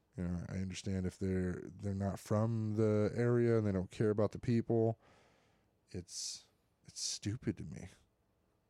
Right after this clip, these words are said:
'Cause even that Burger King, God, even that Burger King at twenty-seven cents a, uh,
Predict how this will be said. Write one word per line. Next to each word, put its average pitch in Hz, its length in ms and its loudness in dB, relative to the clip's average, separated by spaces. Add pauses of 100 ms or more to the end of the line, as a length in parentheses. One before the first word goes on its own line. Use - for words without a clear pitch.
(160)
'Cause 117 140 -8
even 139 260 -6
that 143 160 -2
Burger 139 260 -2
King, 90 300 -6 (140)
God, 117 340 -2
even 127 220 -4
that 127 140 0
Burger 113 240 2
King 95 200 -2
at 90 80 -6
twenty-seven 104 440 0
cents 98 320 -2
a, 90 320 2
uh, 85 280 0